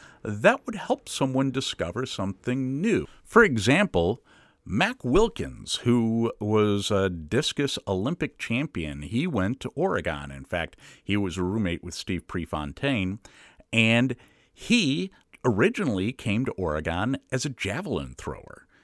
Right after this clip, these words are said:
It was only after he got to college that it was discovered that his true talents lied in the discus. Another thing that changed over the years was the number of events competed.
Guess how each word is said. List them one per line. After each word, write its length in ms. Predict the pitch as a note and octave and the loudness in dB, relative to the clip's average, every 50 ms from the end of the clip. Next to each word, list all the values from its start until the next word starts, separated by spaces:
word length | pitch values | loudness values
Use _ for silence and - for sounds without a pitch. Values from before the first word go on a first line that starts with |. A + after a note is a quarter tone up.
| _ _ _ | _ _ _
It 160 | - C3 - | -6 -4 0
was 120 | - B2+ A2 | 0 2 2
only 360 | G2 A#2 D#3 E3 E3+ D#2 A2+ | 2 2 0 -2 -2 -2 -2
after 320 | A#2+ C3 - - - B2+ | -4 -4 -4 -4 -2 -2
he 320 | A#2+ A2 G2+ - - G#2+ G2+ | -2 -2 -2 -4 -4 -4 -2
got 240 | - G#2 G2+ - - | 0 -2 -2 -2 -6
to 60 | - | -8
college 520 | - - C#3 E3+ C3+ G#2 G2+ A#2 A2+ G#2 | -4 -2 0 2 4 2 2 0 -4 -2
that 300 | - G2 F2+ F#2 G#2+ - - | 0 2 2 2 2 0 -2
it 180 | - G#2+ G2 | -2 -2 -2
was 220 | - F#2 F2 F2 F2+ | -2 -4 -4 -6 -6
discovered 600 | - F#2+ - - - C3+ C3 B2 A2 G#2 G2 - | -6 -6 -2 0 2 2 2 2 0 -2 -2 -2
that 220 | F2+ F2 F2 - - - - - _ | -2 -2 -2 -2 -6 -14 -20 -20 _
his 240 | _ C3+ C3 A#2 - | _ 2 2 2 0
true 220 | - - - G3 | -2 -4 -4 -4
talents 560 | - - - F2 F2 F#2 G2 A#2 - - - | -2 -2 -2 0 0 0 -2 -2 -2 -4 -4
lied 480 | F2 D#2+ D2+ D2+ D2 D2 D2+ F2+ F#2 - - _ _ | -4 -4 -4 -4 -4 -4 -4 -6 -8 -8 -14 _ _
in 540 | G#2+ G2 F2 E2+ E2+ F2 F2+ F#2 F#2+ G2 G2 | -4 -4 -2 -2 -2 -2 0 0 0 -2 -2
the 80 | G#2 | -4
discus. 680 | G2+ F#2+ B2 D#3 D#3+ - - - - - - - - - - _ _ _ _ | -2 0 0 0 0 -2 -6 -8 -10 -10 -10 -10 -10 -12 -12 _ _ _ _
Another 360 | - D3+ F#3 G#3+ B3 A3+ D3 | -4 -2 -2 -2 -2 -2 -4
thing 220 | - - A2+ G2 | -2 -2 -4 -2
that 120 | F2 D#2+ D2 | -4 -6 -6
changed 400 | - - F#2+ F2 E2+ - - - | -6 -4 -4 -4 -4 -4 -4 -4
over 220 | F2 D#2+ D#2 F2 | -4 -4 -4 -6
the 100 | D#2 D2+ | -10 -10
years 460 | D2+ D2 C#2 D#2 F2 F#2+ G2 - - | -10 -8 -6 -4 -4 -4 -4 -6 -4
was 300 | F#2+ F#2+ G2 G2+ F#2 - - - - - _ _ _ | -2 0 0 0 -2 -6 -12 -16 -20 -20 _ _ _
the 120 | - A2+ A#2+ | 0 4 4
number 540 | A2+ A2 A#2 C3 C#3+ E3+ E3+ E3 D#3+ D3+ - - | 6 6 6 4 4 2 2 2 2 2 0 0
of 420 | - G#2+ A2 A2 G#2+ A2 A2+ A2 - - - | 0 2 2 4 4 4 2 0 -2 -2 -2
events 480 | A2 F#2 E2 A#2 C#3+ D#3 C#3 - - | 0 2 2 2 2 2 0 -2 -4
competed. 720 | - - - G2 D#2+ - - - F2+ D#2+ - C#2+ C2 B1 | -4 -2 -4 -4 -4 -4 -6 -8 -8 -6 -6 -8 -12 -14